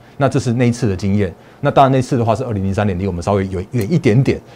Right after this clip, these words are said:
甚或是说，哎，大仁哥，那个是伊拉克啊，关那个，那个俄乌之间有什么样的关系呢？所以我们来看另外一次哦，这也是，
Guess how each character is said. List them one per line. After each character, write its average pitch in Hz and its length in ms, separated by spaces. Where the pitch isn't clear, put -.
甚 196 200
或 165 120
是 147 80
说， 147 120
哎， 165 100
大 156 100
仁 147 100
哥， 139 80
那 135 140
个 131 80
是 - 160
伊 135 120
拉 131 120
克 120 220
啊， 98 160
关 127 160
那 131 80
个， 107 260
那 117 100
个 101 260
俄 127 140
乌 117 120
之 113 140
间 110 100
有 104 100
什 85 80
么 87 80
样 95 80
的 95 40
关 92 180
系 92 160
呢？ 85 120
所 151 100
以 - 0
我 - 20
们 127 100
来 117 40
看 127 140
另 131 120
外 117 120
一 104 40
次 98 200
哦， 82 100
这 185 140
也 113 80
是， 120 340